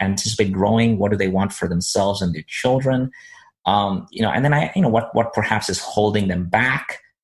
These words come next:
you know, as they think about extended family, um, you know, um, you know, how do they think about,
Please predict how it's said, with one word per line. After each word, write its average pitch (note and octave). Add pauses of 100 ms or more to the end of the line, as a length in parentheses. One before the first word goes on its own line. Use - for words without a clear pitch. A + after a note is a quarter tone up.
(100)
you F#2+
know, G2+
as G2
they G2+
think A#2
about G2+
extended G2+
family, A2+ (560)
um, F#2 (400)
you G#2+
know, G2
um, E2+
you A2
know, G#2+
how A#2
do A#2
they A2
think G#2+
about, G2